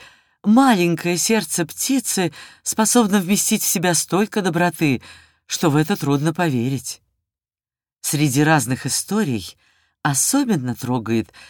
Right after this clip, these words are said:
случай со слепым пеликаном. Потерявшая зрение птица сама не могла ловить рыбу. Однако слепой пеликан благополучно жил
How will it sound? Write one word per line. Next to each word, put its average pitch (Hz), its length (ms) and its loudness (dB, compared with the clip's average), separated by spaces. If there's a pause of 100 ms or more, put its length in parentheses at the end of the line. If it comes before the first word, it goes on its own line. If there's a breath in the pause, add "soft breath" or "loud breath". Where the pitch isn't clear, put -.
(140)
случай 226 600 0
со 196 160 -2
слепым 180 560 0
пеликаном. 135 800 -6 (1120)
Потерявшая 180 720 -2
зрение 160 500 2
птица 175 600 -2 (400 loud breath)
сама 220 340 4
не 233 120 4
могла 254 360 2
ловить 135 400 0
рыбу. 120 460 -4 (960)
Однако 117 480 -2
слепой 127 400 -2
пеликан 143 600 0 (320 loud breath)
благополучно 131 1040 0
жил 190 380 2